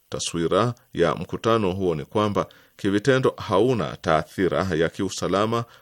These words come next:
kwa nidhamu ya eneo la Asia Magharibi, na kimsingi imejikita katika misimamo ya kisiasa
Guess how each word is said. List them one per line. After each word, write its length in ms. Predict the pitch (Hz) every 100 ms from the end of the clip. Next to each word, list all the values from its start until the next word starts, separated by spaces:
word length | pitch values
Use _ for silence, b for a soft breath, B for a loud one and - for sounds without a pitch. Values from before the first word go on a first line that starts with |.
| B
kwa 160 | 101
nidhamu 500 | 95 90 87 101 120
ya 200 | 117 101
eneo 380 | - 107 101 87
la 140 | 95 -
Asia 480 | 90 80 - 73
Magharibi, 640 | 67 67 - 69 - 78 71 b b _
na 120 | 92
kimsingi 560 | - 78 - 101 101 104
imejikita 720 | 98 92 90 - 117 60 53
katika 480 | - - - 73 50
misimamo 540 | 80 - 73 87 82
ya 60 | 71
kisiasa 720 | - - 98 110 - 78